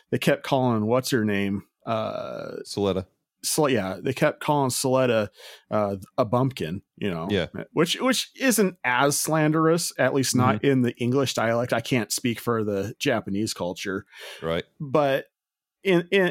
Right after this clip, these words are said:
Speaker 1: in the same sense, you know, it shows a certain, uh, derogatory, uh, perspective against people from the planet Mercury.
Speaker 2: Sure.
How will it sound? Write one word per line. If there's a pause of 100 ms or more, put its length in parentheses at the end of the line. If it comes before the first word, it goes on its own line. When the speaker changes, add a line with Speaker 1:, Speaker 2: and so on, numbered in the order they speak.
Speaker 1:
in
the
same
sense,
you
know,
it
shows
a
certain, (920)
uh,
derogatory, (240)
uh, (1000)
perspective
against
people
from
the
planet
Mercury. (460)
Speaker 2:
Sure.